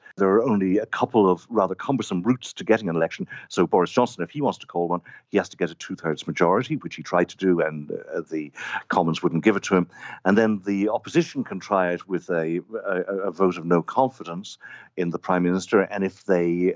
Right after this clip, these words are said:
are in the government, and if they succeed in that vote of no confidence,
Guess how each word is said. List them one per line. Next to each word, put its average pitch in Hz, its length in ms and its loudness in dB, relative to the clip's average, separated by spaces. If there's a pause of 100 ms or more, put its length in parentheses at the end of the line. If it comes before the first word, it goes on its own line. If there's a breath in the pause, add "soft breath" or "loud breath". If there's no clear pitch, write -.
are 92 220 0
in 90 80 2
the 85 80 -2
government, 98 420 0 (400 loud breath)
and 92 80 2
if - 240 -2
they 87 260 4
succeed 170 500 0
in 131 80 2
that 95 140 4
vote 85 180 0
of 82 120 -16
no 82 140 0
confidence, 87 560 -4